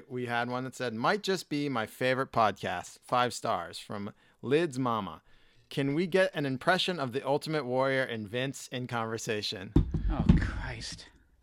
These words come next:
Speaker 1: I must oblige my fan, Squeezer. I can't just not.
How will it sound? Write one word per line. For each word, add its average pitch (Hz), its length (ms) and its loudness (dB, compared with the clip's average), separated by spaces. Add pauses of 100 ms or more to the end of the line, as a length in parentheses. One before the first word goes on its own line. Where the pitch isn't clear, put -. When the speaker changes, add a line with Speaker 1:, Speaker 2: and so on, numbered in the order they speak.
(680)
Speaker 1:
I 165 240 12
must 160 340 6
oblige 156 720 8
my 135 240 6
fan, 160 560 2
Squeezer. 107 560 -4
I 104 200 0
can't 123 420 -2
just 110 320 -10
not. 123 440 -2